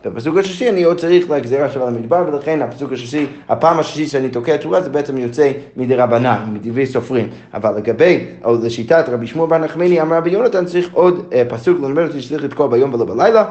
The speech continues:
ולכן, אה, אני, נשאר לי רק פסוק אחד, אה, לתשובה מדברי תורה,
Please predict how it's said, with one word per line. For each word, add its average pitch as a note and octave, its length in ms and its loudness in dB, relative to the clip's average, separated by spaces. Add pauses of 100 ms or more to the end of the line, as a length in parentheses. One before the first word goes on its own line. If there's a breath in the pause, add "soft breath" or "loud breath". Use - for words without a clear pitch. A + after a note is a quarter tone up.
(200 loud breath)
ולכן, E3+ 400 2 (1160)
אה, B2 260 2
אני, B2 280 0
נשאר B2 320 2
לי D3+ 120 0
רק D3 140 -2
פסוק C#3+ 280 -6
אחד, F3+ 340 2 (340 loud breath)
אה, C3+ 160 6
לתשובה C#3 380 2
מדברי B2+ 420 0
תורה, C3 400 2